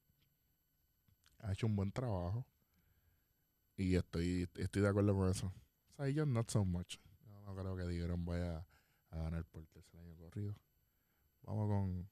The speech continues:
con el Cy Young mío. Cuando quiera salir. Ahora. Gracias a Film from the Google Cloud. Ahí está el caballo mío.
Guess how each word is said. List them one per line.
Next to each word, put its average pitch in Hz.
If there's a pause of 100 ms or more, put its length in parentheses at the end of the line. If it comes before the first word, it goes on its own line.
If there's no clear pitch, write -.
con 92
el 90
Cy 85
Young 85
mío. - (2750)
Cuando 92
quiera 95
salir. 90 (680)
Ahora. 98 (1500)
Gracias 98
a 98
Film 98
from 95
the 95
Google 92
Cloud. 82 (1700)
Ahí 107
está -
el 107
caballo 104
mío. 113